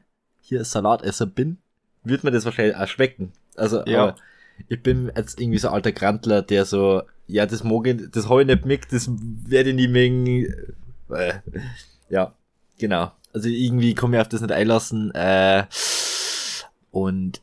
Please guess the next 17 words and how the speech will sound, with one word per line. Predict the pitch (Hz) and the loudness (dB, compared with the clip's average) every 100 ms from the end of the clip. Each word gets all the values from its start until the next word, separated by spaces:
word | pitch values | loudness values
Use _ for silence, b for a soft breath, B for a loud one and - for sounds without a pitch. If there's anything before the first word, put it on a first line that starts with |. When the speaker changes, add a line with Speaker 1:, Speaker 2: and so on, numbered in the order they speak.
| - | -10
Speaker 1:
ja, | 87 71 - - _ | -6 -4 -4 -6 _
wenn | 92 95 | -12 -8
man | 98 95 98 | -6 -6 -6
da | - 92 | -2 -2
ungefähr, | 104 107 107 101 | -2 -4 -2 -2
glaub | 104 | 0
ich, | 104 | 0
so | 104 | -2
noch | 104 104 | -2 -2
nie | 104 123 | 0 0
was | 127 117 | 0 -2
bestellt | - 113 113 | 2 2 2
hat, | 104 | 0
außer | 117 | 0
wahrscheinlich | 110 110 104 104 - _ _ - | -2 0 0 -2 -6 _ _ -18
ein | - | -8
Getränk, | - 110 107 117 135 - | -4 0 2 2 0 -8